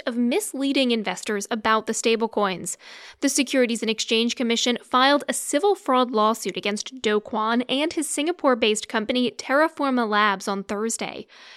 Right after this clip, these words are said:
The S E C claims they misrepresented the risks of Terra U S D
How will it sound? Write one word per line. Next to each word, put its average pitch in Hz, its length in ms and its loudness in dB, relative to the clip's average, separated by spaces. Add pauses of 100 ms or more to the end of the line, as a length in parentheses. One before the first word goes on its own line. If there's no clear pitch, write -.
(140)
The 262 80 6
S 254 120 6
E 254 80 2
C 247 200 -2
claims 240 480 0
they 247 160 4
misrepresented 233 880 0
the 208 80 2
risks 226 580 0
of 220 120 -2
Terra 208 320 -2
U 208 180 0
S 202 220 -4
D 226 280 -2